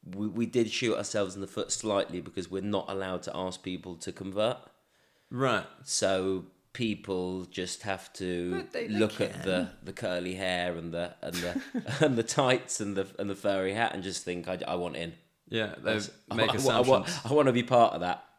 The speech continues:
Speaker 2: Yeah, 'cause you can, you can convert, 'cause Isla
Speaker 1: No, you
Speaker 2: Fisher
Speaker 1: can convert,
Speaker 2: Yeah.
Speaker 1: but you are not allowed to ask people to convert.
Speaker 2: Oh, is that?
Speaker 1: Which
Speaker 2: I did not
Speaker 1: is
Speaker 2: know that.
Speaker 1: how Christianity,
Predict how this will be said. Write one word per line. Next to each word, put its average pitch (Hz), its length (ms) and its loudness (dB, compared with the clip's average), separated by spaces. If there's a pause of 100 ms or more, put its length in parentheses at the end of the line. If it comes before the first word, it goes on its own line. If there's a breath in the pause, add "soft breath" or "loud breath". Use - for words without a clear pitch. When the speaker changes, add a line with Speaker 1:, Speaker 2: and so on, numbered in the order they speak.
Speaker 2:
Yeah, 165 120 4
'cause 160 100 0
you 208 80 -2
can, 185 380 0
you 180 80 -8
can 185 220 0
convert, 104 380 2
'cause 120 280 -2
Isla 143 240 2
Speaker 1:
No, 131 40 10
you 131 180 8
Speaker 2:
Fisher 139 240 4
Speaker 1:
can 113 60 6
convert, 123 760 8
Speaker 2:
Yeah. 117 180 4
Speaker 1:
but 117 80 4
you 120 140 6
are 113 80 4
not 120 280 4
allowed 113 340 0
to - 160 -2
ask 107 460 2
people 82 340 -6
to - 120 -14
convert. 73 540 -10 (160)
Speaker 2:
Oh, 208 880 4
is 110 120 -2
that? 165 300 0
Speaker 1:
Which 117 140 4
Speaker 2:
I 123 80 4
did 127 140 4
not 139 120 4
Speaker 1:
is 113 60 6
Speaker 2:
know 196 160 4
that. 113 140 4
Speaker 1:
how 107 180 6
Christianity, 107 1160 0